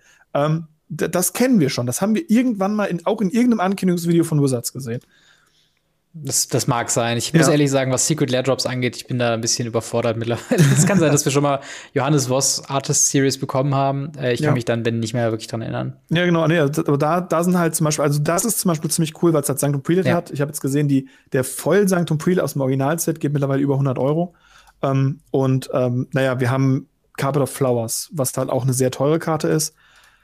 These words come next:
Speaker 2: Mhm.
Speaker 1: Thomas Bak-, Bax-, Baxa ist sehr, sehr, also da hab ich mich teilweise gefragt, so, ist das noch F S K dreizehn? Ähm,
Speaker 2: <laughs>
Speaker 1: also das
Speaker 2: Ist
Speaker 1: ist
Speaker 2: schon
Speaker 1: schon
Speaker 2: sehr
Speaker 1: sehr,
Speaker 2: gory,
Speaker 1: sehr krass.
Speaker 2: ja.
Speaker 1: Ähm, und es hat einen Sliver drin. Und zwar einen der
Speaker 2: Ja.
Speaker 1: fünf Farben Sliver.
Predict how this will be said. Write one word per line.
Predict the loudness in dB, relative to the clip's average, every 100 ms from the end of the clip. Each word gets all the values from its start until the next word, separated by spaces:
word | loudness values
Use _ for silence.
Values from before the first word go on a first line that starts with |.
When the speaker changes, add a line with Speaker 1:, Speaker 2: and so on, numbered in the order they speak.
| -2
Speaker 2:
Mhm. | 0 2 0 -6 -10 _ _ _ _ _ _
Speaker 1:
Thomas | -2 0 0 0
Bak-, | -4 -6 -16 -6
Bax-, | -6 -4 -4 -4 -4
Baxa | -4 -4 0 0 0 -4 _
ist | -2 0 -2 -2
sehr, | 0 2 2 4
sehr, | 4 2 0
also | -2 0
da | 2
hab | 2
ich |
mich | 2
teilweise | 2 2 0
gefragt, | 0 -2 -4
so, |
ist | -8 -2
das | -2 -2
noch | -4 -6
F | -12 -8
S | -8
K | -6 -6
dreizehn? | -4 -4 -4 -8 -10 _ _ _ _ -2
Ähm, | 2 2 2 -2 -6
Speaker 2:
<laughs> | -6
Speaker 1:
also | -2 -2
das | 0
Speaker 2:
Ist |
Speaker 1:
ist | 2
Speaker 2:
schon | 4
Speaker 1:
schon | 4
Speaker 2:
sehr | 4 4
Speaker 1:
sehr, | 4
Speaker 2:
gory, | 4 2
Speaker 1:
sehr | 0
krass. | 0 -2 -6 _ _ _ _ _ _ -4
Speaker 2:
ja. |
Speaker 1:
Ähm, | -2 0
und | 0
es | 2
hat | -2
einen | -2
Sliver | 0 0 0
drin. | -6 -14 _ -8
Und | -4
zwar | -2 -2 -6
einen | -4 -2 2
der | 0
Speaker 2:
Ja. | 0 -6
Speaker 1:
fünf | -6 -4
Farben | -4 -4
Sliver. | -6 -8